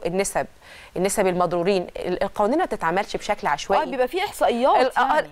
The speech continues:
Speaker 1: ايوه، بس عشان في ناس متخيله انه، انه اي حد ممكن يطلع يعمل قانون وبشكل عشوائي، لا.
Speaker 2: آه.
Speaker 1: احنا
Speaker 2: طيب،
Speaker 1: دي
Speaker 2: اخيرا يا رشا، قانون الخلع،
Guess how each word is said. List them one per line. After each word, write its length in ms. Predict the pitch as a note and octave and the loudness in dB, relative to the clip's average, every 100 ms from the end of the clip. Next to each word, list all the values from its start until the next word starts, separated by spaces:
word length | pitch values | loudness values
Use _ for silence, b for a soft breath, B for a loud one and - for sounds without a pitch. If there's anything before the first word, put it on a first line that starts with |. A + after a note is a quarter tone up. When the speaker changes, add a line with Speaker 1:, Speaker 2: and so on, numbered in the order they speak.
| - | -2
Speaker 1:
ايوه، 240 | E4+ G#4+ | 2 2
بس 200 | D4+ D#4+ | 2 -2
عشان 200 | D#4 D#4+ | -4 -4
في 120 | D#4 C#4+ | -2 0
ناس 180 | C#4 | 0
متخيله 520 | D#4 C4+ - A#3 C4 D4 | -2 -4 -2 2 4 4
انه، 200 | C4 A3+ | 2 0
انه 180 | A3 | 0
اي 80 | C#4+ | 0
حد 260 | - C#4 A#3 | 0 -2 0
ممكن 240 | C4+ B3+ | 0 -2
يطلع 180 | C#4+ B3 | 0 0
يعمل 220 | C4 C#4 | 2 0
قانون 400 | - A#3+ C4 D4 | 0 2 2 2
وبشكل 360 | A#3+ - C4+ C4+ | 0 0 0 2
عشوائي، 440 | A#3+ - C#4 D4 B B - | 0 2 0 0 B B -2
لا. 120 | A#3 | -2
Speaker 2:
آه. 60 | - B B | -2 B B
Speaker 1:
احنا 120 | G#3+ | 0
Speaker 2:
طيب، 100 | A#3+ A#3 G#3 | 2 2 0
Speaker 1:
دي 60 | |
Speaker 2:
اخيرا 280 | A#3+ C#4+ E4+ | -2 -2 -2
يا 180 | E4 B3 | 0 2
رشا، 200 | C4 D4 | 0 -4
قانون 280 | - A3+ C4 | -4 -2 0
الخلع، 540 | C4+ - A3+ G3 C#3+ | -2 2 2 2 -2